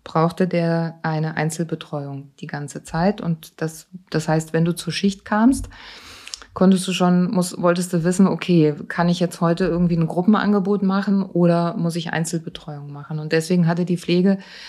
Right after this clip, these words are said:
ein Bettchen gebaut, also so ein kleines Miniaturbettchen für die Murmel. Und,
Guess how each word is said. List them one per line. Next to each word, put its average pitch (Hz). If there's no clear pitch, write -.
ein 175
Bettchen 196
gebaut, 233
also 175
so 175
ein 160
kleines 175
Miniaturbettchen 202
für 208
die 175
Murmel. 202
Und, 185